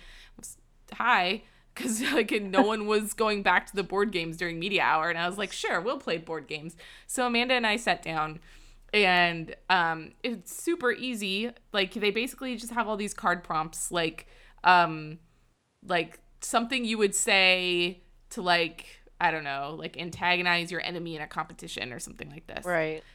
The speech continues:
Speaker 1: And you, the idea is you bring your own book, right? So you bring whatever reading material you have and you flip through whatever it is and you try and find something that you think is appropriate. And when you have it, you say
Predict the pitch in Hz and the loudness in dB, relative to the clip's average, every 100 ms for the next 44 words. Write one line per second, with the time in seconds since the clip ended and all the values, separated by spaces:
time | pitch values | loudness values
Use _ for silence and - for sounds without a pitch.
0 | - 214 208 196 196 190 - - 190 220 | -6 0 2 2 0 -4 -10 -16 -6 -2
1 | 226 208 208 - - _ - 180 202 156 | 0 0 0 -2 -6 _ -16 2 4 6
2 | - 190 185 302 226 208 208 220 196 185 | 6 2 2 0 0 0 -2 -2 -2 0
3 | 180 180 220 - - - 175 226 233 214 | 0 2 0 -2 -12 -8 -4 -4 -4 -8
4 | 180 220 240 233 220 190 220 247 226 208 | -6 -2 -2 -2 -2 2 4 2 -2 -4
5 | 202 - 185 175 175 190 165 160 160 - | -4 0 0 0 -2 2 2 2 -4 -4
6 | 175 170 165 165 - 180 180 175 175 175 | -2 -4 -6 -10 -10 -8 -6 -6 -6 -4
7 | 233 - - 214 214 190 208 220 - - | -4 -4 -6 -2 0 0 0 -6 -10 -2
8 | 190 175 175 262 240 240 233 180 185 - | 0 0 2 4 4 4 0 -2 -2 -2
9 | 190 175 175 202 185 175 165 165 175 175 | 0 0 0 4 4 4 -2 -6 -6 -6
10 | 165 185 175 165 - - 240 208 175 156 | -6 -8 -8 -10 -10 -2 -2 0 -2 -4
11 | - - - - - - 185 185 175 165 | -8 -20 -20 -20 -20 -8 -2 2 2 2
12 | 170 170 214 262 226 247 277 185 202 - | 0 -2 2 2 4 0 -6 -8 -6 -2
13 | 185 170 170 180 | 0 0 -2 -6